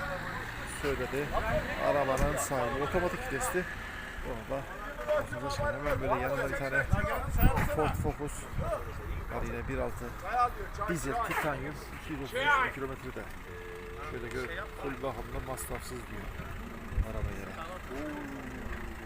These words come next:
Şöyle göstereyim arkadaşlar. Evet arkadaşlar, şu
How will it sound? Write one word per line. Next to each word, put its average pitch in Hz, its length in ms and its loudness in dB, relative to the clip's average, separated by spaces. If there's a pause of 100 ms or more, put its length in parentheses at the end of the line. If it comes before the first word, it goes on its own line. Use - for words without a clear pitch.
(380)
Şöyle 117 300 -2
göstereyim 113 400 -4 (200)
arkadaşlar. 101 360 -2 (3250)
Evet 131 200 0
arkadaşlar, 123 520 -2
şu - 160 0